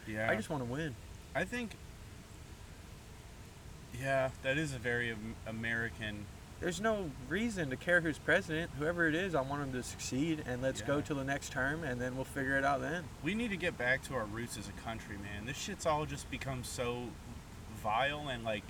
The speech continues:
Speaker 1: uh, like,
Speaker 2: Weak.
Speaker 1: we're fighting each other.
Speaker 2: Our generation, I think, started the nonsense.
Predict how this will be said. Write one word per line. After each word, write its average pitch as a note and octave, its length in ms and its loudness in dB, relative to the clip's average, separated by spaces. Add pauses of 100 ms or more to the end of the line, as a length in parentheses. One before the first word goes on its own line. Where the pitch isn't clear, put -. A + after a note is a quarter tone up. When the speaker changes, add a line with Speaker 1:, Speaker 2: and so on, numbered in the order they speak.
(120)
Speaker 1:
uh, A2 160 2 (320)
like, C#3 80 4
Speaker 2:
Weak. F#3+ 180 2
Speaker 1:
we're E3 100 2
fighting G3 380 2
each A2 220 -4
other. G2+ 200 -6 (300)
Speaker 2:
Our F#3 200 4
generation, D3 600 2
I B2+ 60 2
think, B2+ 220 -6
started C3+ 440 2
the A#2 80 -2
nonsense. A#2 760 -4